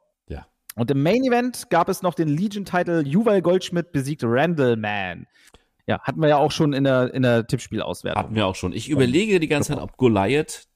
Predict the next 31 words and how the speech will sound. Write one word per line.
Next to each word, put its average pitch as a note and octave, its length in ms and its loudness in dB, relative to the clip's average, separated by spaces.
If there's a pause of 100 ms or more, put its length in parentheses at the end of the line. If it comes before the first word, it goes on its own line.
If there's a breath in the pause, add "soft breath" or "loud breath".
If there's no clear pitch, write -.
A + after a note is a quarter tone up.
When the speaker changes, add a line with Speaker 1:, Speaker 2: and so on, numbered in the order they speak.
(120)
Speaker 1:
der C#3+ 540 -2
Goliath A#2+ 420 -4
ist, - 300 -10
der A2 220 -4
auch, A#2+ 340 -8
äh, A#2 100 0
Speaker 2:
Ja. G#2+ 260 2 (380 soft breath)
Speaker 1:
bei G2+ 160 -2
der G#2+ 200 2 (120)
Speaker 2:
In B2+ 220 0
Bremen B2 240 2
antritt. G2+ 140 -6
Speaker 1:
G C3 160 -4
C A#2+ 40 -6
W C3+ 160 -4
in C3 100 -4
Bremen B2 220 -4
antritt. F2+ 300 -6
Ist - 120 -10
der A#2+ 100 0
gleiche, G2 300 -2
ja? A2 220 -2
Speaker 2:
Ja, B2 120 -2
ist, A2 280 -8
das - 140 -10
ist B2 120 -6
der A2 100 0
Speaker 1:
Ah, - 20 -8
Speaker 2:
gleiche G2 220 -2
Speaker 1:
okay. G#2 100 -4
Speaker 2:
Goli-, E2+ 160 -4